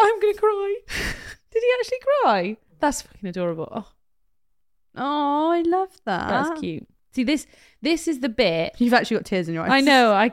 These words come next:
Speaker 1: it gets any relationship between Brian and my dad gets me. I just want them to be friends. Um, it's all good they are,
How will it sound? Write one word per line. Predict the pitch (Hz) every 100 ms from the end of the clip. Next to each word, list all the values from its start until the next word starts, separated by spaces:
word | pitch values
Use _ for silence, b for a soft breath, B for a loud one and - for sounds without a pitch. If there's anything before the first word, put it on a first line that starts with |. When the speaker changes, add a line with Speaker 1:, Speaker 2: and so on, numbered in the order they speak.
| -
Speaker 1:
it | 202 214 -
gets | 247 196 208 202 b b b
any | 277 302
relationship | 302 285 247 220
between | 220 - 240 214
Brian | 220 226 214
and |
my | 208
dad | 202 185 -
gets | 190 -
me. | 156 156 _ _ _ -
I | 190
just | 190 -
want | 185 185
them | 170
to | - 170
be | 170
friends. | 165 156 _ B B B B
Um, | - 220 208 196 -
it's | 214
all | 220
good | 180
they | 156
are, | - 180